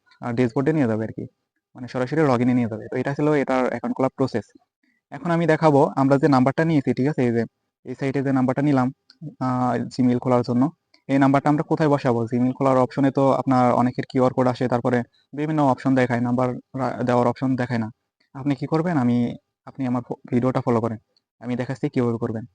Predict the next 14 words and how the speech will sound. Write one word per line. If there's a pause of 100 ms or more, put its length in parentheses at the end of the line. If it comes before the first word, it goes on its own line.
(420)
তো
অবশ্যই
আপনার
নাম্বার
অপশন
আনার
জন্য
Gmail
অ্যাপসের
মাধ্যমে
করলে
হবে
না
কিন্তু।